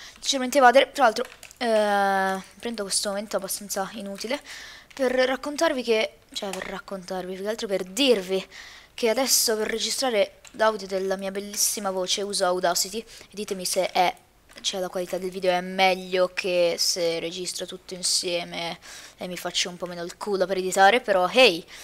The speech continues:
oh, voglio provare un attimo questa cosa. Quindi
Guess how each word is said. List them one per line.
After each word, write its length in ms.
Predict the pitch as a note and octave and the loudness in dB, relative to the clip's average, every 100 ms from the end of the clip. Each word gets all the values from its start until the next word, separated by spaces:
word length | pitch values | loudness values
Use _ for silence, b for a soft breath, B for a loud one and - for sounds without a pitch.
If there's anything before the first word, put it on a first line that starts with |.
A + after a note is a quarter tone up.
| B B B B B B B B _ - | B B B B B B B B _ -4
oh, 200 | D#4 D#4 | 0 2
voglio 180 | D4 | 0
provare 280 | C4+ B3+ B3 | 0 0 0
un 60 | A#3 | 0
attimo 260 | A3+ A3+ | -2 -6
questa 240 | G3 - G3+ | -2 -2 0
cosa. 200 | G3+ C#4 B B B B B _ _ _ _ _ - - | 0 -2 B B B B B _ _ _ _ _ -20 -20
Quindi 420 | - C#4 A#3+ F#3+ | -2 0 0 -2